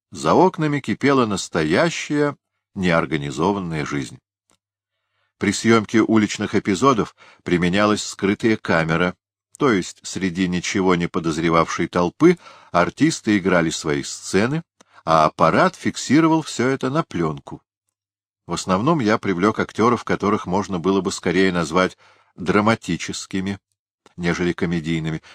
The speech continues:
то есть, создавая «Дайте жалобную книгу», я искал для себя иные, чем раньше, формы выражения смешного на экране. Однако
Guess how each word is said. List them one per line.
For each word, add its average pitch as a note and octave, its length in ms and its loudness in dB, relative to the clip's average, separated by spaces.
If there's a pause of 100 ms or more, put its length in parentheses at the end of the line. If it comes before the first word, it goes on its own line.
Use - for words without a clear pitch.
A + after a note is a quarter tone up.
то F#2 120 2
есть, - 300 0
создавая E2 640 0
«Дайте D#2 480 -2
жалобную D2+ 500 -2
книгу», C#3+ 340 -2 (220)
я E2 220 0
искал F2 360 0
для E2 140 -2
себя E2 360 0
иные, F#2 540 -2
чем C3+ 260 -4
раньше, B2+ 400 0
формы A#2 540 0
выражения F#2+ 680 -2 (180)
смешного D#2+ 920 -4 (200)
на D2+ 220 -8
экране. C#2 460 -10 (2500)
Однако A2+ 640 2